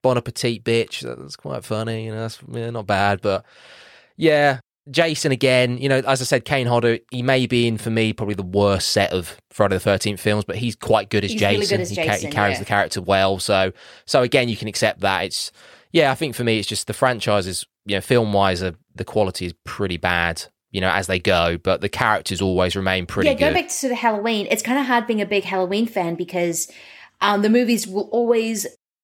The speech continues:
Speaker 2: very, varied wildly in quality. I mean, the first one's kind of an accepted masterpiece, which it is, and then you just get all these other movies that will retcon, change the mythology,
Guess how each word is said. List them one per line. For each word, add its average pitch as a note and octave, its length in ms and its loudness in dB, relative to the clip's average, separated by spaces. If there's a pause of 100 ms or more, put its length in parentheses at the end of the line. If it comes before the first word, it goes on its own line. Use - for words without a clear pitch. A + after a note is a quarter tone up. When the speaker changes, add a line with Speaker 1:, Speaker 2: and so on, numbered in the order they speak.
(240)
Speaker 2:
very, A3+ 640 0 (180)
varied G#3 420 0
wildly F#3 560 4
in E3+ 100 -4
quality. F3 440 0
I - 20 -2
mean, F3 140 -2
the F3+ 60 -2
first A3 220 -2
one's B3 240 -2
kind G3 220 -2
of F3 100 -2
an F3 80 -2
accepted F3 400 -4
masterpiece, D#3 600 -4
which D3 180 -6
it D3+ 60 -4 (140)
is, E3+ 200 -6
and F3 140 -2
then F3+ 200 4
you F3+ 140 -4
just G3 200 0
get F3+ 300 2 (640)
all A#3+ 160 4
these A3 160 2
other G3+ 200 4
movies F#3+ 360 2
that F3 260 4
will F3+ 220 0
retcon, F#3+ 760 0
change G#3+ 380 -2
the G#3 80 -2
mythology, F3+ 640 2